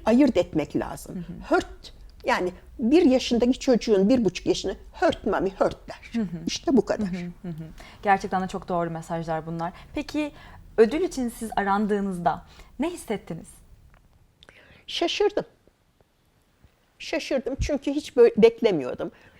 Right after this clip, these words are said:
Speaker 1: Mesela bundan otuz küsür sene önce bu yetmiş sekizde başıma gelen bir do-,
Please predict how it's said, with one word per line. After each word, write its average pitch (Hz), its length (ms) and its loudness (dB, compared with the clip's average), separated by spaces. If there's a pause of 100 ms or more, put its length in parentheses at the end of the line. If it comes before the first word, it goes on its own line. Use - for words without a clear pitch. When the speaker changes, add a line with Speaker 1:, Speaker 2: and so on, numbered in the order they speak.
(140)
Speaker 1:
Mesela 165 500 -2
bundan 165 420 -4 (800)
otuz 190 360 -4
küsür - 280 -8
sene 160 320 -4
önce 143 380 -6
bu - 120 -14 (480)
yetmiş 180 340 0
sekizde 170 600 0
başıma 139 400 -6
gelen 135 420 -10
bir 127 80 -8
do-, - 320 -20